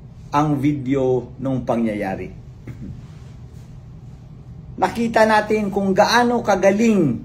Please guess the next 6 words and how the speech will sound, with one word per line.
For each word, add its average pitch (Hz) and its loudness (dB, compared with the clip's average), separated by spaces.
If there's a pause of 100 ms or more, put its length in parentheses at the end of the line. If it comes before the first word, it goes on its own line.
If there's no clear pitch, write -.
(280)
at 165 2
kapropesyonal 151 0 (560)
ang 160 2
gumawa 147 4
nung 127 -4 (160)
krimen. 95 -4